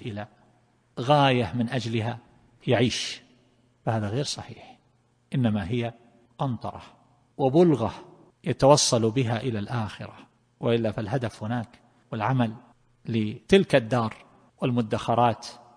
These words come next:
يرسلها إلى آخرته، فمتى ما رحل وجد ذلك عند الله تبارك وتعالى. قد يزين للإنسان شهوة، قد يزين له معصية،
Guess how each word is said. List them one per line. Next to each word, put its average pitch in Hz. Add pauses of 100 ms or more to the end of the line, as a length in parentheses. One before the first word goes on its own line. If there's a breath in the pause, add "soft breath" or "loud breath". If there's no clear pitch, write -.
(420)
يرسلها 127 (100)
إلى 107 (260)
آخرته، 107 (540)
فمتى 139
ما 104 (200)
رحل 139 (220)
وجد 117 (260)
ذلك 120
عند 113
الله 107 (200)
تبارك 107
وتعالى. 90 (680)
قد 127
يزين 123
للإنسان 110
شهوة، 98 (340)
قد 123
يزين 123
له 107
معصية، 110